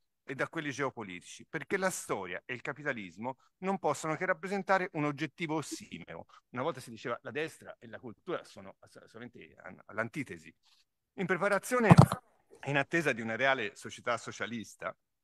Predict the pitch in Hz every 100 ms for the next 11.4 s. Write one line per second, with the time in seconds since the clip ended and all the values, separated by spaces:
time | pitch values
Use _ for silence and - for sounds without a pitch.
0 | _ 107 - 110 113 95 95 92 107 113
1 | 104 101 98 - 117 - 98 101 104 107
2 | 113 104 95 92 95 104 101 95 101 87
3 | 80 113 - _ _ _ 131 151 151 170
4 | 185 202 135 151 170 175 139 127 131 123
5 | - 196 139 107 104 - 117 95 113 131
6 | _ _ - 110 110 110 147 139 120 -
7 | 185 190 147 - 131 127 117 120 143 131
8 | 147 147 120 - 120 - 110 92 - 156
9 | 147 _ _ - 190 165 131 117 143 147
10 | 151 175 165 110 92 - 120 95 101 113
11 | 107 80 82 -